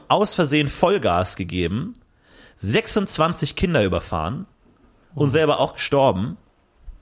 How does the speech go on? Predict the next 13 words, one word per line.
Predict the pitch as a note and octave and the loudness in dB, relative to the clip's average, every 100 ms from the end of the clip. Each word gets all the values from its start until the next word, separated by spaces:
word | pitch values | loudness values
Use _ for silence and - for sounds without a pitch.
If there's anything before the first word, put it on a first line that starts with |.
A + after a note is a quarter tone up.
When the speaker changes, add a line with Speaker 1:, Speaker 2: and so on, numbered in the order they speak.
| _ _ _ _ _ _ _ _ - _ _ _ - | _ _ _ _ _ _ _ _ -20 _ _ _ -4
Speaker 2:
Ja, | B2 | -2
das | A#2+ | 0
Speaker 1:
Hab | A#2 | -2
ich | - | -2
Speaker 2:
ist | - | 0
Speaker 1:
falsch | E3+ - | -2 0
interpretiert? | F3+ - F#3+ - - - - - - _ _ _ _ _ | -4 -4 -8 -8 -10 -14 -20 -20 -20 _ _ _ _ _
Speaker 2:
Aber | D3 | 2
da | D3+ G3+ | 4 4
muss | A#3+ | 2
ich | G3 | -2
dich | F3 - | -6 0
freisprechen | C#3+ D#3 - A#2+ - A2 | 0 0 0 -4 -4 -10